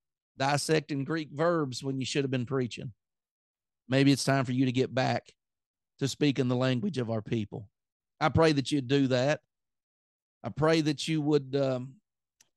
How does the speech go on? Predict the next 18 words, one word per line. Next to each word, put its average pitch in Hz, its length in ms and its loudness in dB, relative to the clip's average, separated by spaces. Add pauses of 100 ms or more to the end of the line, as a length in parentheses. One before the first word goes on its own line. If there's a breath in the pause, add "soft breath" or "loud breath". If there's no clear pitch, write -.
(140)
rejoice 151 680 2
and 131 240 -2
let 156 220 0
your 143 100 -2
education 143 680 -4
feed 170 340 -2
you 202 200 -2
and 123 140 -2
nourish 175 380 0
you 202 220 -4
and 151 180 -4 (680)
prepare 151 440 -2
you 175 220 -2
to 170 80 -4
preach 180 400 -4
to 147 80 -2
your 131 160 -2
people. 202 480 0